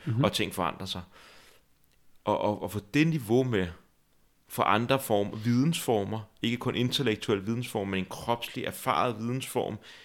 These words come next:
Speaker 2: en relationel vidensform ind i en terapeutisk sammenhæng, er virkelig effektivt. Jeg tror, at det hjælper en med, hvis vor-, vores analogi med, eller din analogi med at, at skille knallerten ad.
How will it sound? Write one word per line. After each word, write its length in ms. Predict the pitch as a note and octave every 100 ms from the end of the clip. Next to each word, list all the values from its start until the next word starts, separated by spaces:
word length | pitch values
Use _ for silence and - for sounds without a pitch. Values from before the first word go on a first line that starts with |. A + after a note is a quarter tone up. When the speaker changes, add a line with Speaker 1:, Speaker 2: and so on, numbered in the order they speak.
| -
Speaker 2:
en 220 | G2+ F#2+
relationel 560 | G#2 B2+ B2+ B2 F#2 F#2+
vidensform 500 | A#2 B2 - F#2+ -
ind 160 | - C3 G#2+ - - -
i 80 | A2
en 60 |
terapeutisk 560 | G#2 G#2+ F#2 A#2+ E2 A#2
sammenhæng, 440 | A2 G2+ A#2 A2+ - - - -
er 60 |
virkelig 340 | F#2 G2+ F#2 G2
effektivt. 520 | B2 C#3 - - - - - _
Jeg 100 | -
tror, 240 | G#2+ - A2
at 200 | F#2+ G2
det 80 | G#2+
hjælper 400 | G2 G2+ E2+ A2+
en 220 | F#2+ G2
med, 180 | G#2 A2 G#2+ - _ -
hvis 240 | G2 G2+
vor-, 300 | G2+ D2 A#1
vores 340 | F#2 F2+ C#2 -
analogi 560 | D#2+ F#2+ F#2 G2 A2+
med, 100 | F#2
eller 120 | F#2+ F2+
din 200 | A#2+ G#2+
analogi 500 | A2 G#2 G2 G2 F#2
med 160 | G2 F#2+
at, 100 | F#2+ F#2 E2
at 60 | -
skille 300 | - G#2 G#2
knallerten 500 | - A#2+ D#2+ A2+ G#2+
ad. 160 | G2